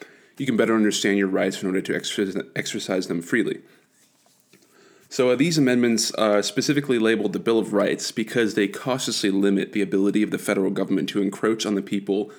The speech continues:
and the several states. They were all passed relatively quickly, especially when compared to the rest of the amendments,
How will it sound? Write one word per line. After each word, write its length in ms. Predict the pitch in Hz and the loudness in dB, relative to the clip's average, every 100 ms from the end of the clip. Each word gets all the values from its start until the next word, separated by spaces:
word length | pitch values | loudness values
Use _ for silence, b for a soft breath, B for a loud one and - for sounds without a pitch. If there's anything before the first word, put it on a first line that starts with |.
| B | B
and 140 | 107 | 0
the 60 | 104 | 0
several 320 | - 101 - | 2 0 -2
states. 560 | - 98 90 - - - b b b b b - | -2 -2 -2 -4 -16 -18 b b b b b 2
They 80 | |
were 80 | 127 | 4
all 140 | 120 143 | 4 2
passed 340 | 135 123 - | 2 2 2
relatively 320 | 104 107 98 | 2 2 -2
quickly, 400 | 98 147 123 101 | -2 -2 0 2
especially 400 | 98 - 117 - | 2 0 -2 0
when 200 | 98 95 | 0 0
compared 440 | 101 95 107 104 101 | -2 -2 0 0 0
to 80 | |
the 80 | 95 | 0
rest 240 | 98 107 - | 2 0 0
of 60 | |
the 80 | 95 | -2
amendments, 580 | 90 82 85 82 - | 0 -2 -4 -4 -8